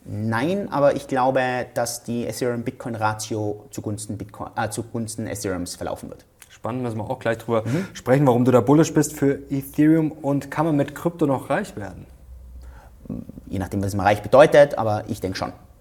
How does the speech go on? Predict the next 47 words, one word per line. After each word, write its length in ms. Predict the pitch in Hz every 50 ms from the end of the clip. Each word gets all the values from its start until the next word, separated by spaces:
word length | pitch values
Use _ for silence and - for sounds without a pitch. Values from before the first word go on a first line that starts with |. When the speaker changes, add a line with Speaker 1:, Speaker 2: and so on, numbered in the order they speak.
| _ _ _ - _ - _ - - _ -
Speaker 2:
Okay, 240 | - - - - 95 87 - -
jetzt 180 | - 107 107 -
wollen 80 | 123 123
wir 140 | 127 127
gleich 180 | 127 123 123 120
mal 300 | 127 120 117 113 101 107 - - - - -
reingehen. 340 | 113 123 156 180 185 175 165
Das 120 | 151 -
sind, 120 | 160 156
glaub 120 | - 233 151
ich, 60 | 135
schon 80 | 170 147
mal 120 | 147 139
ganz 180 | 143 139 147 -
Speaker 1:
<laughs> 40 | 139
Speaker 2:
gute 260 | 156 143 151 139 131
Vorlagen, 720 | 120 - - - - - - 147 165 175 180 165 165 156
die 80 | 143 143
Julian 240 | 151 156 156 143
geliefert 320 | 131 135 147 151 - 170 156
hat. 180 | 160 156 156 -
Ähm, 380 | 143 143 143 143 143 143 139 - - - - -
wir 220 | 180 180 127 135 143
haben 100 | 151 -
ungefähr 360 | 170 185 190 190 190 170 147
vor 220 | - 156 - -
einem 220 | - 151 165 156 131
Jahr 220 | 120 120 139 170
gesprochen, 540 | - - - - - 143 151 156 - 170 151
das 140 | 131 - -
war 160 | 127 - -
auch 140 | 151 143 -
Januar 340 | - 117 127 139 139 131
zwanzig 300 | - - 120 117 120 117
zweiundzwanzig. 600 | 113 - 127 139 147 143 151 147 139 151 151 139 147 - -
Speaker 1:
Ja. 120 | 143 147
Speaker 2:
Das 100 | - -
ist 80 | - 107
Wahnsinn, 300 | 120 143 156 151 139 120
was 120 | 127 123
sich 140 | - 123 -
seitdem 400 | 135 120 120 139 139 135 135 120
geändert 260 | - 127 139 156 -
hat. 80 | 143 135
Allein 440 | 127 120 123 127 135 131 127 117 107 - -
natürlich 340 | 117 113 - 127 127 120
nur 240 | - 127 127 123 120